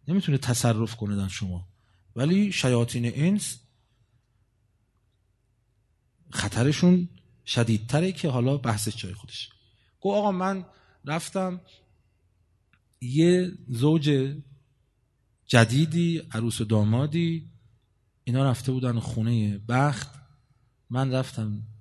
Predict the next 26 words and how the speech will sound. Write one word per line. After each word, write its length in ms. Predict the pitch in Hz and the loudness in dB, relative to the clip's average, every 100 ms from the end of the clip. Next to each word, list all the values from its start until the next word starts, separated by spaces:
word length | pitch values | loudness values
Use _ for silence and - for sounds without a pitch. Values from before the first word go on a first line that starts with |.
| - - | -16 -8
به 100 | 117 | -6
داماد 540 | 107 113 113 131 143 | -2 0 2 0 -2
گفتم 400 | 147 151 - 147 | -4 -6 -4 -4
که 180 | - 147 | -4 -6
شما 200 | 135 139 | -6 -6
خبر 400 | - 104 120 139 | -6 -6 -4 -4
زنت 400 | 120 139 151 135 | -2 -2 -2 -4
داری 280 | 165 180 151 | -6 -4 -6
که 380 | - 131 131 123 | -4 -4 -4 -4
فلان 300 | 131 127 123 | -6 -6 -8
کار 240 | 127 127 | -6 -4
است؟» 480 | 131 135 - - - _ _ _ _ _ _ _ _ _ - | -2 -4 -8 -16 -20 _ _ _ _ _ _ _ _ _ -8
یه 100 | 185 | -4
آدرسی 460 | 156 147 156 - 139 | -4 -4 -6 -6 -8
چیزی 240 | 139 147 | -6 -2
هم 160 | 143 139 | 0 0
بهش 180 | 139 | -2
دادم 340 | 151 165 180 185 | -4 -2 0 2
و 200 | 180 180 - _ _ _ _ _ - | 0 -4 -12 _ _ _ _ _ 0
این 180 | 185 - | 0 0
عصبانی 500 | 120 - 123 123 156 | -4 -2 -2 -2 -2
شد، 200 | - 160 143 | -4 -4 -2
رفت 220 | 165 - | -2 -2
خونه 240 | 131 139 | -2 2
زنشو 420 | 131 131 139 131 - | 4 4 2 0 -2
کشت. 380 | 107 98 - | -4 -4 -8